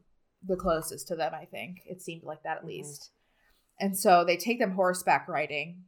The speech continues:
Speaker 1: to give them a true taste of Tennessee life. And Ashley
Speaker 2: Yeah.
Speaker 1: and Anastasia did not seem into this at all. They did not seem to even want to go. It was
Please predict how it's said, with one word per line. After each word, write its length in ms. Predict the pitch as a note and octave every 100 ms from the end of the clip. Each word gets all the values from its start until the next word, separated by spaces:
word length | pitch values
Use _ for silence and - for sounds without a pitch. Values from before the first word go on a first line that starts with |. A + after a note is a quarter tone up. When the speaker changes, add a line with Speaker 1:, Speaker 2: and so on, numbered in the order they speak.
| -
Speaker 1:
to 80 | G3
give 180 | E3+ E3
them 100 | D3+
a 80 |
true 280 | D3 - F#3+
taste 420 | F3+ E3+ D#3+ D#3
of 200 | E3+ D#3 -
Tennessee 440 | F#3+ E3 - F3
life. 600 | E3 G#2 C#3 D3+ - - _ _ _ _ -
And 120 | F3+
Ashley 360 | - G3+ B3 C#4+
Speaker 2:
Yeah. 60 | A#3+
Speaker 1:
and 80 | G3
Anastasia 420 | F#3+ - F3 F3+
did 200 | F3 E3+
not 260 | D3 C#3+
seem 160 | - F#3+
into 240 | F3 E3
this 220 | E3+ D#3 E3+
at 100 | -
all. 400 | D3+ C3 D#3+ F3+
They 120 | F3+
did 120 | F3
not 220 | F3+ F3
seem 180 | - A3+
to 60 | G3
even 280 | F#3 F3 D#3+
want 220 | D3+ D3+
to 80 | F#3
go. 640 | F3+ D3+ G2+ C3+ F3+ A#3+ -
It 160 | E3+
was 300 | F3+ F#3 -